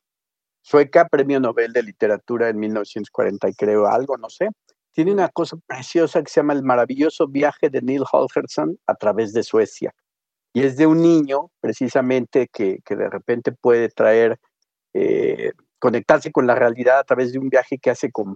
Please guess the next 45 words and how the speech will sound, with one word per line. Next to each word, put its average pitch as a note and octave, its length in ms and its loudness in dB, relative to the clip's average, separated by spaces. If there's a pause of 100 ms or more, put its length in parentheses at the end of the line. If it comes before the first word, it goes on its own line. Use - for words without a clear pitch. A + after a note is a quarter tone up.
patos. - 480 -2 (920)
Los A2+ 140 -4
patos C3+ 480 -2
lo C3 80 2
llevan B2 320 2
a A#2 60 -2
recorrer A2+ 420 -4 (160)
los, G#2+ 280 -6
los F#2+ 300 -10
pueblos, G#2 600 -4
las F#2 180 -10
montañas, G2+ 1040 -4 (320)
las G#2+ 140 -4
serranías, A2 800 -2
la G#2+ 120 -2
naturaleza G#2+ 720 -2
de G2+ 280 -2
su - 220 -20
país. A2+ 380 -4 (420)
Y A#2 140 2
esto B2 320 2
es A2 140 4
porque A2+ 300 -2
el G2+ 140 -2
niño A2 360 -2
un G#2+ 160 -12
día G#2 400 -2
no G#2 100 -8
quería G#2+ 200 -2
ir A2 80 0
a G#2+ 40 2
misa A2 540 -2
y G#2 40 -4
se - 140 -4
resistía G#2+ 520 -4
a - 20 -2
obedecer A2 640 0
y G#2+ 80 -6
todo A2+ 200 -10
eso. D3 140 -2
Y C3+ 60 6
a B2 40 4
partir D#3+ 440 2
de D#3+ 140 6
eso - 280 0